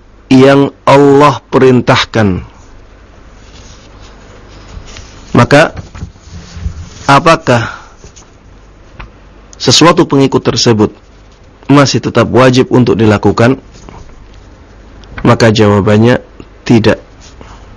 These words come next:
Jawabannya tidak wajib untuk dilakukan karena dia sebagai pengikut saja.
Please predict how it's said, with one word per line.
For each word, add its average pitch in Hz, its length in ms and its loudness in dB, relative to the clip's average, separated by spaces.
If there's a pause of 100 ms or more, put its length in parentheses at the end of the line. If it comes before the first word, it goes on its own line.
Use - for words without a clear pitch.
(1400)
Jawabannya 120 580 2 (460)
tidak 123 400 2
wajib 127 640 2 (160)
untuk 131 260 2
dilakukan 104 560 -2
karena 117 240 0
dia 123 240 2
sebagai 107 400 0
pengikut 120 480 0
saja. 98 400 -2